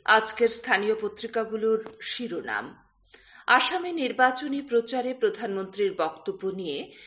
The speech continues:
বিভিন্ন সংবাদ আজ স্থানীয় পত্রিকাগুলোর শিরোনাম দখল করেছে। দৈনিক যুগসংখ্যের আট কলাম জোড়া শিরোনাম, "আরও পাঁচ বছর দিন, পঁচিশ বছরের কাজ করব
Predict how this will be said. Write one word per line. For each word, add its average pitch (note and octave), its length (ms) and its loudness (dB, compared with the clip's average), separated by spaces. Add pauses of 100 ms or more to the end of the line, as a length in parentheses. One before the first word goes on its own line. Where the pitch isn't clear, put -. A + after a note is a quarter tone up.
(180)
বিভিন্ন A#3+ 520 0
সংবাদ F#3 600 -2 (120)
আজ E3 460 4 (280)
স্থানীয় A3 520 2
পত্রিকাগুলোর G#3+ 760 -4
শিরোনাম D#3 720 -4
দখল D#3 360 -6
করেছে। D#3+ 800 -2 (500)
দৈনিক C4+ 380 8
যুগসংখ্যের D#4 760 -4
আট A#3+ 300 4
কলাম A3 380 0
জোড়া G3+ 400 0
শিরোনাম, F3+ 760 -4 (380)
"আরও A#3+ 420 8
পাঁচ A3 400 2
বছর A3 400 4
দিন, G3+ 640 -4 (220)
পঁচিশ B3 480 2
বছরের G#3 560 0
কাজ E3 340 4
করব F3 720 -2